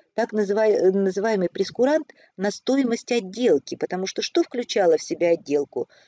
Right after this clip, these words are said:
Рюши, оборки, аппликации, какую-то вышивку, какие-то складочки, какие-то, м,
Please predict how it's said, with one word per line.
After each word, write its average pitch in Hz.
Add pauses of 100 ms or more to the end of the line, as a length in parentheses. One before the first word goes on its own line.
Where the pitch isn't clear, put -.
(140)
Рюши, 202 (520)
оборки, 196
аппликации, 202
какую-то 262
вышивку, 185 (280)
какие-то 269
складочки, 175 (220)
какие-то, 262 (240)
м, 175